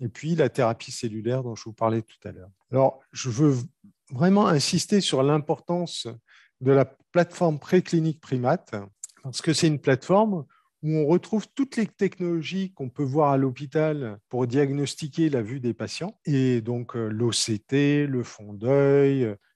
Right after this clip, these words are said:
l'électrophysiologie, mais on a aussi en fait de quoi analyser aussi la perception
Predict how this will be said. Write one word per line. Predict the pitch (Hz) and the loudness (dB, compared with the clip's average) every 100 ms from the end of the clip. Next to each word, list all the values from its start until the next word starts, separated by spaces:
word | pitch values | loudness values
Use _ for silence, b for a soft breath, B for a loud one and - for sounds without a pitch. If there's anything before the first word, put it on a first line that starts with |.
| - | 0
l'électrophysiologie, | 131 139 123 123 - 120 - 107 98 107 104 120 185 233 _ _ _ | 4 6 4 0 -8 -8 -8 -14 -10 -10 -8 -4 -4 -4 _ _ _
mais | 139 | 4
on | 156 143 | 4 6
a | 135 | 4
aussi | 123 113 - 208 | 4 0 0 0
en | 190 | 0
fait | - 180 151 | 0 0 2
de | 135 | 0
quoi | 127 - 151 208 - - | -2 2 2 2 -2 0
analyser | 180 165 147 127 120 180 | 2 2 -2 -4 -4 -4
aussi | 156 - - 190 | -6 -8 -6 -4
la | 120 | -4
perception | - 208 - 180 170 - 180 175 | -2 -4 -4 -6 -8 -8 -8 -8